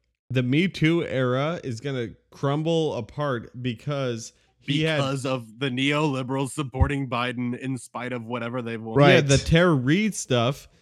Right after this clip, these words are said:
Speaker 1: is real, and the fact that her mom called into, uh, Larry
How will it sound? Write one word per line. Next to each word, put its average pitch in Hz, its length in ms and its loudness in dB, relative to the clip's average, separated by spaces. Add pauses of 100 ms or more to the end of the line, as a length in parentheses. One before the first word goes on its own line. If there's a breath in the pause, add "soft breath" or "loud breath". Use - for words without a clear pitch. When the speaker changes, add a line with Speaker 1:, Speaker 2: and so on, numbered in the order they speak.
(160)
Speaker 1:
is 123 220 -4
real, 127 720 2 (220 soft breath)
and 135 260 0
the 135 80 0
fact 160 360 -4
that 143 280 -4 (140)
her 143 300 -6
mom 139 680 0 (880)
called 160 300 2
into, 147 720 0 (340)
uh, 117 220 -4 (240)
Larry 139 720 2